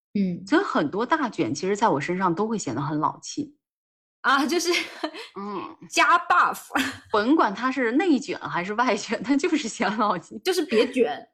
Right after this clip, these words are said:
Speaker 2: 嗯，
Speaker 1: <laughs>
Speaker 2: 我刚才还说呢，我说我真的是十几岁的时候被问过二十六七，嗯，也是慢慢地在试水，然后发现，嗯，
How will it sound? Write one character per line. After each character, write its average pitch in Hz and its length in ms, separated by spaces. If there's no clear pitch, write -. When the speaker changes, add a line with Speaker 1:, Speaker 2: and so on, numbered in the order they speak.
Speaker 2:
嗯， 170 360
Speaker 1:
<laughs> - 500
Speaker 2:
我 170 80
刚 214 160
才 190 120
还 175 120
说 165 300
呢， 156 160
我 180 140
说 240 120
我 208 140
真 226 160
的 226 80
是 185 240
十 - 220
几 185 120
岁 170 200
的 160 100
时 - 100
候 147 160
被 170 180
问 165 220
过 - 360
二 151 160
十 165 100
六 160 180
七， 143 640
嗯， 180 420
也 180 140
是 262 140
慢 320 180
慢 311 160
地 254 100
在 233 220
试 247 240
水， 131 240
然 156 160
后 208 100
发 208 200
现， 185 420
嗯， 156 400